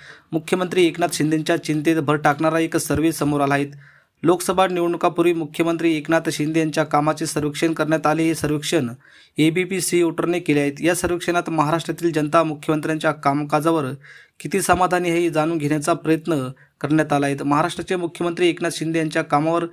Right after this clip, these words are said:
तुम्ही किती समाधानी आहात, या प्रश्नावर उत्तर देताना बत्तीस टक्के लोकांनी मुख्यमंत्र्यांच्या कामावर बरंच समाधानी असल्याचे मान्य केले, तर सव्वीस टक्के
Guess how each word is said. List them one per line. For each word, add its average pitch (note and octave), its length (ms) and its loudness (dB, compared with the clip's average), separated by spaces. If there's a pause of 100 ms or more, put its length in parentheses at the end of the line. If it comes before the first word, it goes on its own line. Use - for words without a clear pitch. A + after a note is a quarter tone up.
(360)
तुम्ही E3+ 180 0
किती F3 260 -2
समाधानी D#3+ 460 2
आहात, D#3+ 220 2
या D#3+ 80 2
प्रश्नावर D#3 380 -4
उत्तर C#3+ 260 0
देताना D3+ 440 0
बत्तीस C#3+ 400 -4
टक्के E3 260 0
लोकांनी D#3+ 360 0
मुख्यमंत्र्यांच्या D3+ 680 0
कामावर D3+ 360 2
बरंच D3 340 -2
समाधानी D3+ 460 -2
असल्याचे D3 400 -2
मान्य C#3+ 280 0
केले, C#3 320 -2 (420)
तर F3 80 4
सव्वीस E3+ 380 0
टक्के F3+ 220 -2